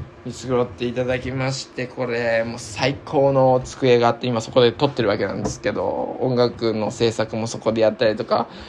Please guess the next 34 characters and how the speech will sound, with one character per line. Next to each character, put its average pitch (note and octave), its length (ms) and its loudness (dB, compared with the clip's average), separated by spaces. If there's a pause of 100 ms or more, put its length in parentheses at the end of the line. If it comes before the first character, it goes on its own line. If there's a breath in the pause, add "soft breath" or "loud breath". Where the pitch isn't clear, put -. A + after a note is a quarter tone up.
(140 loud breath)
ミ C3 120 0
シ B2 180 -2
ン B2 60 0
や A#2 140 2
っ A#2 60 -6
た A#2 140 2
り、 G#2+ 100 2
ア A2 120 4
イ A#2+ 80 2
ロ B2 100 2
ン B2 80 -2
か - 160 0
け A#2+ 100 -4
た A2 140 -2
り、 A#2 160 -4 (420 loud breath)
え A#2+ 180 4
ー - 20 0
と、 A#2 200 2
フ A#2+ 140 -4
ェ D3+ 60 6
イ C#3 100 4
ス、 C#3 440 2
フ C3+ 60 -10 (480 loud breath)
ェ D#3+ 120 4
イ D3+ 80 4
ス - 160 -12
ケ D3 180 6
ア A#2 80 6
を A#2+ 60 2
し - 100 -4
た B2+ 160 6
り A#2 80 2
と A2 80 -2
か G#2 260 2